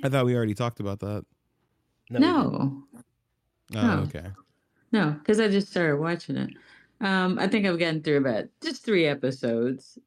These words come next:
Speaker 3: and it's, uh, it's really kind of fun. It's this tech-savvy sleuth, uh, Darby, and she gets invited to a mysterious billionaire's secret retreat.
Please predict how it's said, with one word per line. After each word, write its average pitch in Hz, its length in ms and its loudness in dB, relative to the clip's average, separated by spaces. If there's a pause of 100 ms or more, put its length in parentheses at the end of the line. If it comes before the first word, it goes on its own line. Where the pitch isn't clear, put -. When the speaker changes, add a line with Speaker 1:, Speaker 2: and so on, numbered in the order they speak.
(100)
Speaker 3:
and 139 560 2 (140)
it's, - 440 -4
uh, 135 420 -2 (200)
it's 349 180 0
really 339 240 2
kind 294 160 4
of 247 120 0
fun. 156 400 2
It's 160 220 -2
this 165 340 0
tech-savvy 170 880 2
sleuth, 165 600 0 (720)
uh, 135 380 2
Darby, 147 840 2 (600)
and 139 1000 4 (220)
she - 220 -2
gets 165 220 2
invited 143 800 2
to 131 760 -2
a 123 80 -2
mysterious 143 720 2
billionaire's 135 1000 2
secret 147 460 -2
retreat. 135 720 -2